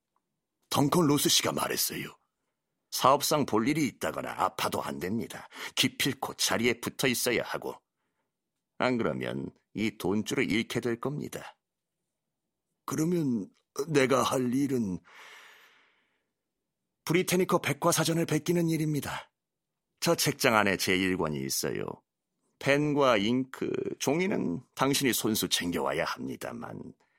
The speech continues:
이 책상과 의자는 우리가 제공해 드리겠습니다. 내일부터 나올 수 있겠습니까?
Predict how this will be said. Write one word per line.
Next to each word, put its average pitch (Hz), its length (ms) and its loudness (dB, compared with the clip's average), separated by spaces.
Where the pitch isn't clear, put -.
이 151 160 2
책상과 143 520 2
의자는 131 460 2
우리가 123 340 2
제공해 127 420 0
드리겠습니다. - 920 -6
내일부터 127 460 2
나올 143 220 0
수 - 140 -2
있겠습니까? - 840 -4